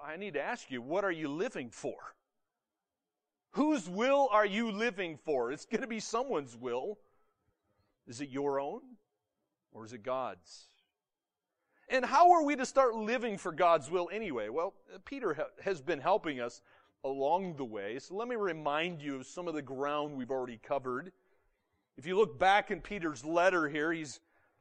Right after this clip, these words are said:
he, he's told us what the will of God looks like. For example, in, in chapter one, verse fourteen, here's what he said, "As obedient children," it's on the screen, by the way. Look at this.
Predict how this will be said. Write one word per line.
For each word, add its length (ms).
he, 120
he's 480
told 540
us 220
what 240
the 80
will 240
of 140
God 340
looks 340
like. 440
For 120
example, 600
in, 80
in 100
chapter 380
one, 320
verse 360
fourteen, 720
here's 260
what 100
he 60
said, 380
"As 160
obedient 600
children," 680
it's 760
on 80
the 60
screen, 380
by 120
the 60
way. 160
Look 120
at 80
this. 260